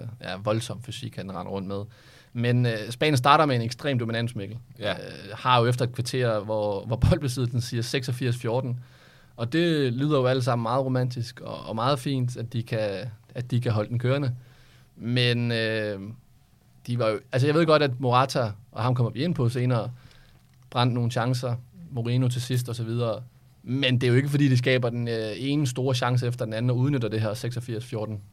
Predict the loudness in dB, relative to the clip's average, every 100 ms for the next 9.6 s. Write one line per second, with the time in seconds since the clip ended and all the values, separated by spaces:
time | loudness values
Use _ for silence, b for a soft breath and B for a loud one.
0 | _ -20 -8 -4 -2 -4 -12 -6 -4 -4
1 | -6 -6 -6 -4 -2 -2 -2 -2 -4 -6
2 | -8 -8 -8 -6 -6 -6 -6 -6 -6 -8
3 | -6 -4 -2 0 -2 -4 -6 -8 -10 -10
4 | -8 -4 -2 -2 -6 -6 -6 -4 -4 -4
5 | -6 -4 -4 -4 -6 -4 -2 0 -2 -6
6 | -12 -12 -12 -10 -10 -6 -6 -6 -10 -12
7 | -10 -10 -8 -8 -6 -2 -2 -2 -4 -4
8 | -6 -4 -4 -4 -6 -8 -8 -10 -12 -16
9 | -12 -8 -6 -6 -8